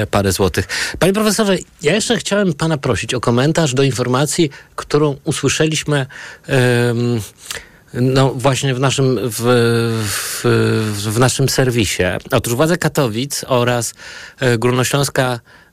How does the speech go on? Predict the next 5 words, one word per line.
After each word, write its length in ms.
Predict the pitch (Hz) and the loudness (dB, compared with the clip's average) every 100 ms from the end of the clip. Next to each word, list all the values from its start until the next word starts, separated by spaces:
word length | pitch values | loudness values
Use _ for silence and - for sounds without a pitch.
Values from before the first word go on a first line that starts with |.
| - | -2
e, 760 | 127 120 117 117 117 113 113 110 | 2 4 4 4 4 2 2 0
mm, 800 | 107 110 107 104 107 104 104 110 | 0 0 2 2 2 2 2 2
Metropolia 800 | 120 120 113 123 104 101 98 131 | 0 0 -2 0 2 2 0 -2
chcą 320 | - - 143 | -4 -2 -2
kupić 580 | 139 180 - 120 - | 0 -2 -2 -6 -6